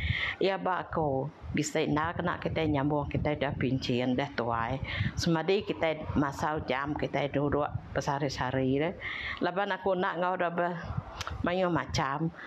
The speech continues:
Tanya aku tak bertenuan. Kena aku nampung penatai pincin lakai aku.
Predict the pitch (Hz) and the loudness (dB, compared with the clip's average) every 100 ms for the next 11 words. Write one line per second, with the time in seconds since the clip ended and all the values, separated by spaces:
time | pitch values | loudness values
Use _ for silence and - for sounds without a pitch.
0 | - - 190 196 254 254 233 214 226 220 | -2 0 2 2 2 0 0 0 0 0
1 | 226 196 180 147 120 131 165 - - - | 0 2 4 4 2 2 0 -4 -12 -14
2 | - - - - - 185 180 - 180 160 | -18 -20 -14 -10 -2 0 0 0 0 2
3 | 156 151 175 165 165 151 147 156 151 156 | 0 0 0 0 0 0 0 -2 0 0
4 | 147 - 151 131 - 147 135 123 - 113 | 0 2 0 -2 -2 -2 0 -2 -2 -4
5 | 113 | -2